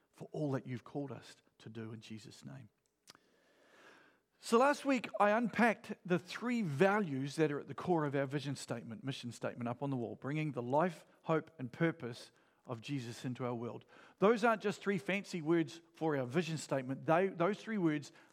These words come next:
are the not negotiable values of this church. I won't unpack those 'cause I did that last week. But today, what I want to take you into is the next step out of those three words,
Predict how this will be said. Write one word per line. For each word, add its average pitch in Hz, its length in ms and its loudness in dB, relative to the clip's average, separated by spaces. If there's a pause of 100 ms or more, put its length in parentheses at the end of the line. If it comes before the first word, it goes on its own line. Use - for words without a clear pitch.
(100)
are 151 120 6
the 131 140 -4
not 156 340 4
negotiable 160 540 0
values 135 720 2
of 127 160 0
this 127 200 -4
church. - 440 -10 (640)
I 123 40 -4
won't 160 220 6
unpack 175 300 2
those 156 240 2
'cause 131 180 -6
I 135 60 0
did 123 180 0
that 135 180 0
last 120 260 -4
week. 113 260 -6 (800)
But 147 160 0
today, 175 640 4 (340)
what 175 120 6
I - 20 4
want 196 180 2
to - 180 -4
take 208 240 0
you 165 140 4
into 165 400 0
is 151 220 -2
the 143 120 -4
next 185 340 0
step - 460 -2 (100)
out 139 120 2
of 135 80 -4
those 139 240 -2
three 147 340 -6
words, 123 500 -6